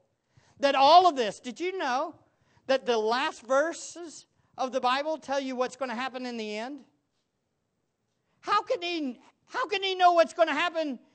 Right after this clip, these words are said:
in the end and write about it two thousand years before it happens? Because he's in ultimate control. He's sovereign over everything. Our God is in the heavens and he does whatever he pleases.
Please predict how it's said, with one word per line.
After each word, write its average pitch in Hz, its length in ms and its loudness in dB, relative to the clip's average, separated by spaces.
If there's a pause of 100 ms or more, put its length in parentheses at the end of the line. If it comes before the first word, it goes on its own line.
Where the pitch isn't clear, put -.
in 320 100 -6
the 330 220 -4
end 339 180 -2
and 277 100 -4
write 339 240 0
about 311 220 0
it 277 100 -2
two 330 200 -6
thousand 294 400 -2
years 311 200 -4
before 302 360 2
it 302 80 -2
happens? 294 560 -8 (1800)
Because 320 380 2
he's 349 180 -2
in 339 160 -6
ultimate 370 840 0
control. 339 800 0 (120)
He's 330 220 -2
sovereign 349 540 -2
over 339 260 0
everything. 302 800 0 (580)
Our 302 140 2
God 349 300 4
is 339 160 -4
in 359 160 -4
the 311 100 0
heavens 359 380 0
and 330 120 0
he 320 60 -6
does 330 320 2
whatever 381 360 6
he 392 100 0
pleases. 392 800 -2